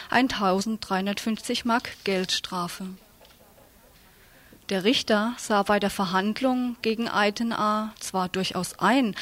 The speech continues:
dass neunundzwanzig Quadratmeter Wohnraum für vier Personen ein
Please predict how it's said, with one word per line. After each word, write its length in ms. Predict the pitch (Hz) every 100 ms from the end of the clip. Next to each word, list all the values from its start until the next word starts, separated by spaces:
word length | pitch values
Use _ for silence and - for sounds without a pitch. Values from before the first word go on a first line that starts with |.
| - -
dass 240 | 202 -
neunundzwanzig 800 | 190 180 262 294 262 247 247 -
Quadratmeter 840 | 233 214 - 190 - 208 202 190
Wohnraum 460 | 175 208 240 233 208
für 160 | - 180
vier 260 | - 247
Personen 420 | 247 240 214 208 -
ein 200 | 180